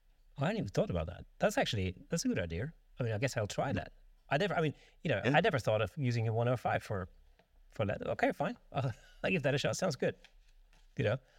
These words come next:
Speaker 1: who
Speaker 2: Yeah, it's a
Speaker 1: knows?
Speaker 2: really sharp
Speaker 1: Like
Speaker 2: lens. I can definitely see that. That's a, the, yeah, that's a nice lens.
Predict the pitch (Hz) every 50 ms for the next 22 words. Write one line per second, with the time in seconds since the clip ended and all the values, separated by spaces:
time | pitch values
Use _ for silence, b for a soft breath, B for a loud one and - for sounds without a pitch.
0 | b b - - - 120 - 330 - 123 147 165 127 - - 104 - - - 135
1 | 120 95 101 117 110 120 - - 120 113 127 107 92 92 90 85 - - - b
2 | b b b b b - - - - 104 - 104 - - - 98 92 - - _
3 | - - - - - _ _ - - 98 - - _ - - - - - - -
4 | - - - 107 - -